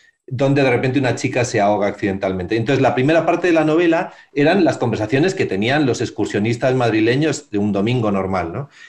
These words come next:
Y para a-, reconstruir esas conversaciones, lo que pone Sánchez Ferlosio es una grabadora y decide retra-, reproducir literalmente las conversaciones que los madrileños tenían en esa parte de la novela.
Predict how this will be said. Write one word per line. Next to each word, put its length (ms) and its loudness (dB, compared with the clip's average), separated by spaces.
Y 100 -2
para 280 2
a-, 320 -4
reconstruir 540 0
esas 220 2
conversaciones, 560 0
lo 120 0
que 100 0
pone 320 0
Sánchez 280 -2
Ferlosio 500 0
es 280 0
una 280 4
grabadora 760 2
y 120 0
decide 360 4
retra-, 420 0
reproducir 960 0
literalmente 640 2
las 160 2
conversaciones 680 -2
que 120 -4
los 120 2
madrileños 460 0
tenían 400 0
en 120 0
esa 220 -2
parte 220 -2
de 80 2
la 80 0
novela. 460 -4